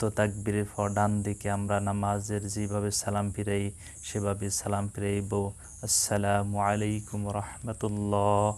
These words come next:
আসসালামু আলাইকুম রাহমাতুল্লাহ" বলে আমরা তারপরে হাত ছাড়ব। তে আমরা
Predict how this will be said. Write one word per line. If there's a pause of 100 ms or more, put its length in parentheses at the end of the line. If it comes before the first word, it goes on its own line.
(480)
আসসালামু
আলাইকুম (120)
রাহমাতুল্লাহ" (200)
বলে
আমরা (120)
তারপরে
হাত (120)
ছাড়ব। (2000)
তে
আমরা